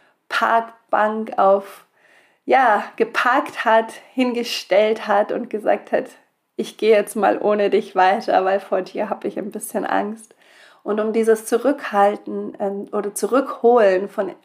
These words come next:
Anteilen und Zurückholen von Träumen, darum soll es in dieser Folge heute gehen.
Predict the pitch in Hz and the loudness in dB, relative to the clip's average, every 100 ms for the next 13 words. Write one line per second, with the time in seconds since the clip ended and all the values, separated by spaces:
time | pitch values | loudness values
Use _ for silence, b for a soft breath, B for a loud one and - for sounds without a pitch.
0 | _ _ 214 233 - 196 185 185 185 185 | _ _ 0 0 -4 -2 0 0 -2 -4
1 | 202 - 214 208 214 - 208 202 190 202 | -6 -10 -6 -4 -4 2 4 4 2 -2
2 | 190 196 - - 202 208 196 196 196 B | -8 -10 -6 -2 0 0 -2 -4 -6 B
3 | B B B 185 202 202 180 185 185 185 | B B B -2 -2 -2 0 0 0 -4
4 | 202 196 214 208 196 - 190 190 190 196 | -10 -10 -6 -4 -6 -4 -4 -2 -4 -8
5 | 190 - - 185 190 202 190 - 190 185 | -8 -12 -8 -6 -6 -12 -16 -4 -2 -2
6 | 185 | -6